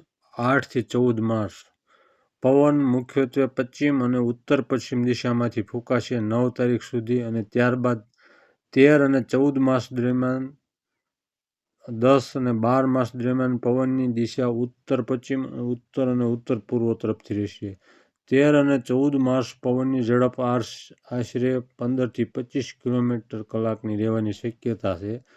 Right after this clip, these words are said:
બાકીના ગાળાના સમયમાં ઝડપ દસ થી પંદર કિલોમીટર રહેશે. ક્યારેક ઝટકાના પવનો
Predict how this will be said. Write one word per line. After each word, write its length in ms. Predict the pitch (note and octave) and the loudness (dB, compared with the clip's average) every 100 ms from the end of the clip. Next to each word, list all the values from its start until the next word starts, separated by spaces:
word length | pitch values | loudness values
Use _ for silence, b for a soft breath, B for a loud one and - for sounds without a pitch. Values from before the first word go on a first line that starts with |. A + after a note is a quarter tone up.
| b b b A2+ | b b b -2
બાકીના 840 | A2 C3 - D3+ C#3 C3+ C3 B2+ | 0 -2 0 2 2 2 0 0
ગાળાના 480 | A#2+ B2 B2+ B2 A#2 | 0 0 0 0 -2
સમયમાં 720 | - A#2+ A#2+ A#2+ A#2 A#2 A2 | -4 -4 -2 -2 -2 -2 -2
ઝડપ 400 | A2+ B2 A#2 - | 0 2 2 0
દસ 220 | A#2+ A#2+ A2+ | -4 -4 -4
થી 160 | - A#2 | -4 -4
પંદર 440 | - A#2+ C3+ B2 | -2 -4 0 -2
કિલોમીટર 560 | - A2+ A2 A2+ G#2 G2+ | -2 -2 -2 -4 -4 -4
રહેશે. 380 | A2 G#2+ - | -4 -4 -6
ક્યારેક 400 | G2+ A#2+ A#2+ B2 | -6 -2 0 0
ઝટકાના 680 | G#2 G#2 A2+ _ B2 A#2 A#2 | -2 -4 -6 _ -4 -2 -2
પવનો 640 | G#2 B2+ B2+ B2 A2+ A2 | -4 -4 -4 -2 -4 -6